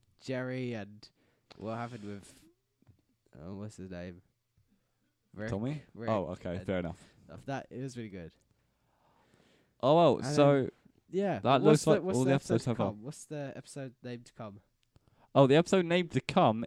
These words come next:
Speaker 2: is, oh, God, the Ricturian Morty date.
Speaker 1: Okay.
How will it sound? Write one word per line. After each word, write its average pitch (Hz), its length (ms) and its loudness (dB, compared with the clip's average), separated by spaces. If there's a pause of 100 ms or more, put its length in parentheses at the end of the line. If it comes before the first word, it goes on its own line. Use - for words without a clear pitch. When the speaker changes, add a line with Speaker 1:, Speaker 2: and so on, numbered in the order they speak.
(160)
Speaker 2:
is, 120 380 4 (100)
oh, 107 320 4 (500)
God, 117 180 2 (280)
the 120 160 2
Ricturian 165 920 4
Morty 135 340 0
date. 87 260 -4 (1000)
Speaker 1:
Okay. 160 360 -8